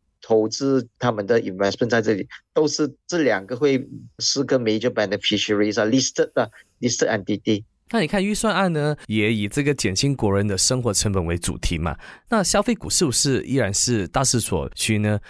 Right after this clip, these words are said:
Speaker 2: 那哪一个类型的消费股会脱颖而出呢？
Speaker 1: 你可以看到我们的 budget major focus 是 more to，比如说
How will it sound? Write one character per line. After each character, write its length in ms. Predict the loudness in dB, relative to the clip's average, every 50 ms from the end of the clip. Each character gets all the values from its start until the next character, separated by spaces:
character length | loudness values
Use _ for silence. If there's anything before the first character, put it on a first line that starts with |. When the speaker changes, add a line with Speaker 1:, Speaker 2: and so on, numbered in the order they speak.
| -10 -4
Speaker 2:
那 260 | -2 0 0 0 0
哪 180 | -2 -2 -2 -2
一 100 | -2 -2
个 240 | 0 0 0 0
类 220 | 0 0 0 0 0
型 280 | 0 0 0 -2 -2
的 80 | -2 -2
消 200 | 0 2 0 0
费 140 | 2 0 -2
股 180 | -2 -4 -4
会 140 | -2 -2 -2
脱 260 | -2 -2 -2 0 2
颖 120 | 2 0 0
而 100 | -2 -4
出 240 | -4 -6 -6 -6 -6
呢？ 140 | -6 -8 -10 -14 _ -20 _ -12 -4
Speaker 1:
你 220 | -2 0 0 0 0
可 140 | 0 0
以 140 | 0 0 -2 -4
看 360 | -6 -4 -2 -2 0 -2 -4 -8 -4
到 400 | -2 0 2 2 2 0 -2 -6 _ _ _ _ _ -4
我 140 | 0 0 2
们 200 | 2 2 0 2
的 200 | 2 2 2 2
budget 460 | 0 -2 0 0 0 2 0 -2 -4
major 400 | -2 -2 0 0 2 2 0 0
focus 920 | 0 -2 -2 -2 -2 -2 _ -6 0 2 2 2 2 0 0 0 -2 -4 -6 _ _ -6
是 240 | -2 -2 0 2 2
more 180 | 2 2 0 0
to， 180 | 0 -2 -2 -2 -2
比 80 | 0
如 100 | 0 0
说 300 | 2 2 2 2 2 0